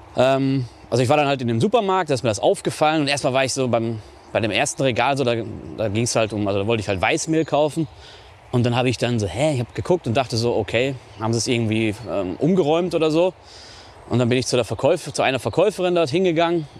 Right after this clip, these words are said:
und hab dann gefragt und sie so, oh ja, äh, ähm, nee, das ist schon das richtige Regal, aber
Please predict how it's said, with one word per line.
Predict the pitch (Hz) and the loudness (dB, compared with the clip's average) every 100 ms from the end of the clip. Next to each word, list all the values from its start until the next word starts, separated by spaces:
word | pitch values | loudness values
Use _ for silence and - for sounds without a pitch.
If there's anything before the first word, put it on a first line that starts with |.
| - | -6
und | 127 | -2
hab | 143 | 0
dann | 135 127 | 0 0
gefragt | 117 - 135 180 156 | 0 0 -2 -2 -4
und | 127 | -2
sie | 131 | 0
so, | 135 | 2
oh | 185 196 | 2 2
ja, | 190 190 170 170 | 0 -4 -4 -2
äh, | 170 123 - - - - - - | -2 -4 -16 -20 -20 -20 -20 -6
ähm, | 151 156 156 156 147 | 0 2 2 0 0
nee, | 135 180 | 2 2
das | 170 | 2
ist | 160 | 0
schon | 185 190 | 0 0
das | - | 0
richtige | 196 202 175 180 | 0 2 0 2
Regal, | 175 151 156 196 170 - | 2 2 2 0 -2 -2
aber | 143 156 165 165 | -2 2 2 2